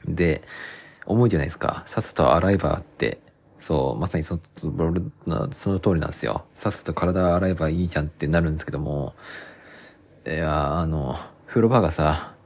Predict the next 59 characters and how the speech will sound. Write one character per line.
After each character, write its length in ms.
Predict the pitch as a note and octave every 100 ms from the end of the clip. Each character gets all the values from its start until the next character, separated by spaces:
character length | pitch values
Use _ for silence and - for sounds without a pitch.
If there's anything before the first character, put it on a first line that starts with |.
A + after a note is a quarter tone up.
| _ _ -
風 140 | A2+
呂 60 | A#2
場 120 | A#2+
に 380 | A#2+ F#2 D#2 - _ -
あ 120 | F2
る、 360 | E2 D2 C2 - -
今、 380 | F#2+ E2+ D2 C2
洗 180 | - F#2+
濯 160 | F2 F2+
物 220 | F2 E2+
を 40 |
乾 160 | E2 F#2
か 120 | F2+
し 40 | -
て 100 | D#2
る 20 |
ん 20 |
で 0 |
す 80 | -
け 60 |
ど 80 | -
も、 320 | D2+ - - - _ - - -
そ 120 | F#2
の 100 | F2
乾 140 | A2+
か 120 | A2+ C3
し 60 |
て 80 | -
る 60 | D#2
洗 120 | D#2+
濯 140 | D#2
物 220 | E2 D#2+
が 260 | D#2+ D#2 D#2
ま 140 | F2
だ 160 | E2 D2+
乾 220 | - F#2
い 40 | G#2
て 80 | D#2+
な 100 | E2
い 20 |
ん 20 |
で 80 | D#2+
す 80 | C2+
よ 80 |
ね。 300 | - - - _ _ - _ _ _ - _ _ _ _ - - _ - _ _ _ _ _ -
い 60 | -
や、 80 | B2
だ 100 | C#3+
か 80 | A2+
ら 60 |
な 100 | A2
ん 80 | A2+
か、 360 | F#2+ D2+ A#1 - _ _ _ - A#2
こ 140 | G#2+
れ 180 | G2 G#2+
し 160 | - C3+
ば 60 |
ら 120 | B2
く 460 | - E2+ D2+ C2